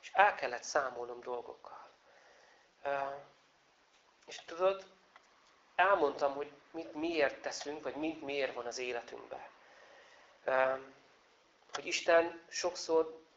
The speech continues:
mega-, megáldott dolgokkal. És láttam ezt az életünkben, hogy Isten egyszerűen csak megáldott dolgokkal, hogy imádkoztunk, kértünk, és Isten odaadott. Ö,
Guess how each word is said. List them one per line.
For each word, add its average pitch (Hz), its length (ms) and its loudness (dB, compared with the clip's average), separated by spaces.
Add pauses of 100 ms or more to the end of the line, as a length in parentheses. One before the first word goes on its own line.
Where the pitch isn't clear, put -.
(140)
mega-, 160 400 2
megáldott 131 680 2
dolgokkal. - 720 -10 (520)
És - 200 -6
láttam 175 460 6
ezt 135 160 -6
az 139 100 -8
életünkben, 117 760 -10 (500)
hogy 160 120 -6
Isten 180 280 0
egyszerűen 185 680 4
csak - 180 -12
megáldott 127 600 0
dolgokkal, 120 580 -4
hogy 131 140 -12
imádkoztunk, 185 840 0
kértünk, 160 560 -4
és 143 140 -10
Isten - 260 -10
odaadott. - 680 -12 (1080)
Ö, 143 40 -10